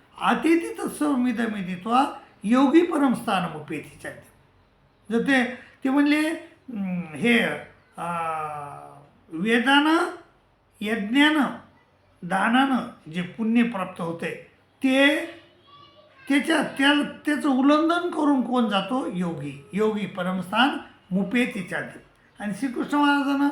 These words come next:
अकराव्या अध्यायामध्ये, हम्म, काय विश्वरूप दाखवलं आणि विश्वरूप दाखवल्यानंतर अर्जुनाला सांगितलं की, "अर्जुना, हे विश्वरूप,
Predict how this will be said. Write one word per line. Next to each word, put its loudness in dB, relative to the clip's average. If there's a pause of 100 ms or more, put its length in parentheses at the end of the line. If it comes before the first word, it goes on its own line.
(380)
अकराव्या 0
अध्यायामध्ये, 0 (500)
हम्म, -12
काय -2 (200)
विश्वरूप -2
दाखवलं -4 (600)
आणि -6
विश्वरूप 0
दाखवल्यानंतर -4 (420)
अर्जुनाला -2
सांगितलं -8
की, -12
"अर्जुना, -6 (300)
हे -4
विश्वरूप, -2